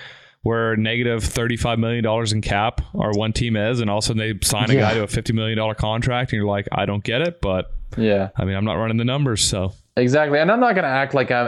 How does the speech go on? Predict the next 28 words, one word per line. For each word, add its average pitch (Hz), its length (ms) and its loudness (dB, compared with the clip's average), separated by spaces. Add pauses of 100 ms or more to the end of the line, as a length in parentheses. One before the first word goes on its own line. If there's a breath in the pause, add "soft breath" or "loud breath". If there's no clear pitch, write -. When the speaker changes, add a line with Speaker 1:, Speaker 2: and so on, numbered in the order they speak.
(120)
Speaker 2:
I 127 40 2
know 123 280 4
anything 120 480 2
about 104 220 2
the 107 80 -4
cap. 107 320 0
I'm 156 240 4
very 143 240 2
clueless 127 400 2
when 120 100 2
it 113 80 0
comes 117 240 0
to 120 100 0
money 110 400 2
and, 104 120 2
like, 104 180 0
this 110 180 0
new 135 260 4
money 131 420 6
Speaker 1:
Mm-hmm. 127 140 4
Speaker 2:
and 113 80 2
guaranteed 127 480 2
money 123 300 4
and 107 160 2 (160)
partially 135 440 2
guaranteed 123 520 0
money 123 460 4
and, 110 200 2